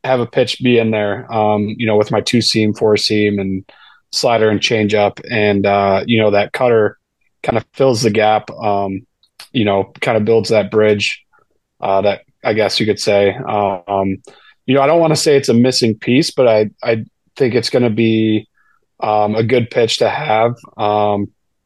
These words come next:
you know, especially if I have good control and command and movement of it.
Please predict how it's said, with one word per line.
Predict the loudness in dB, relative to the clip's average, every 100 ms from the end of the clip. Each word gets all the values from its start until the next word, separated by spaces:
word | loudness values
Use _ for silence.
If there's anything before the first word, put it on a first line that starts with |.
| _ -2
you | 0
know, | 0
especially | 0 -2 0 2 2
if | 2 0
I | 0
have | 0 0
good | -4 -2
control | -6 0 2 2 0
and |
command | -4 -4 -2 0 0
and | 2
movement | 2 2 0 0
of | 2
it. | 2 -2